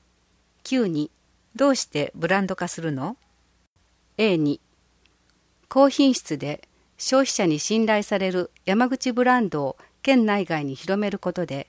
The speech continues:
県産農林水産物などの価値をより一層高め、その需要拡大や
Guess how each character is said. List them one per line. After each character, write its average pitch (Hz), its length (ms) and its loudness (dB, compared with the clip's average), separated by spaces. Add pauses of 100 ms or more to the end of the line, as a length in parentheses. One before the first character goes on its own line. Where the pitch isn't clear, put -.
(440)
県 262 160 4
産 247 260 2
農 240 180 4
林 240 220 0
水 233 160 -2
産 233 280 -2
物 165 220 -6
な 170 140 0
ど 165 140 -4
の 147 260 -4
価 214 160 -4
値 185 160 -6
を 147 220 -4
よ 240 100 0
り 180 160 -6
一 147 80 -10
層 196 300 -8
高 170 260 -8
め、 143 240 -8 (340)
そ - 160 -6
の 202 280 0
需 202 140 -2
要 240 140 4
拡 240 300 -4
大 208 240 -4
や 185 180 0